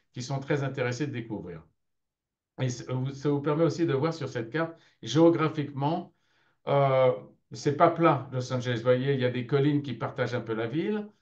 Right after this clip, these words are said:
Au-dessus de Hollywood, c'est la vallée. Euh,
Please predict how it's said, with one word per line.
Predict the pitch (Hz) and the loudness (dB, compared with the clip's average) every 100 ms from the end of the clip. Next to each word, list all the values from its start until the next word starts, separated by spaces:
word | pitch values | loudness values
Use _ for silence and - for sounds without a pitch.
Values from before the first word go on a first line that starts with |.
| _ _ | _ _
Au-dessus | 139 139 - 170 | -4 -2 -2 2
de | 151 | 4
Hollywood, | 147 147 147 156 156 139 110 - _ _ _ | 6 4 4 4 4 2 -2 -6 _ _ _
c'est | - 143 | -4 2
la | 147 | 4
vallée. | 139 135 214 285 - _ _ _ _ _ - | 4 4 2 0 -8 _ _ _ _ _ -4
Euh, | 127 127 120 120 120 117 110 113 113 110 104 107 | 0 2 4 4 2 0 -2 -6 -8 -8 -8 -8